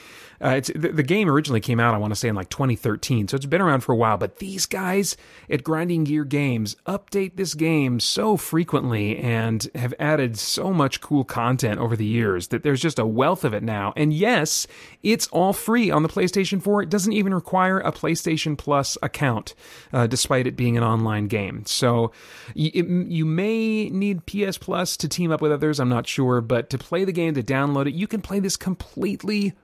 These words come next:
free. Um, so, I, and I may say this later, but if you've never tried, like, a Diablo-style game before and you're wondering if they might be your thing,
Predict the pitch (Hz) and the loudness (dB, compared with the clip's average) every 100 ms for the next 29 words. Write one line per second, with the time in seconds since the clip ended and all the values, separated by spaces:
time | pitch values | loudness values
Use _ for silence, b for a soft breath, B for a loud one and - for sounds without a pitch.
0 | _ - - 196 196 208 180 - - B | _ -20 -10 -4 0 2 2 0 -4 B
1 | B B B B 139 127 123 123 - 170 | B B B B 0 2 2 0 0 2
2 | 156 160 - 160 160 190 196 190 156 156 | 2 0 -2 0 0 0 2 0 0 0
3 | 180 160 131 127 - _ _ _ _ _ | 2 2 2 0 -2 _ _ _ _ _
4 | _ - - 143 156 170 180 - 180 170 | _ -10 -2 0 2 2 0 0 0 0
5 | 160 131 107 120 127 139 143 - 165 139 | 0 0 -2 0 2 2 0 0 0 2
6 | 123 120 127 143 - 160 147 123 113 120 | 2 0 0 0 0 0 2 2 2 2
7 | 127 127 117 120 117 127 135 120 107 143 | 2 0 0 0 0 0 0 0 0 0
8 | 143 | 0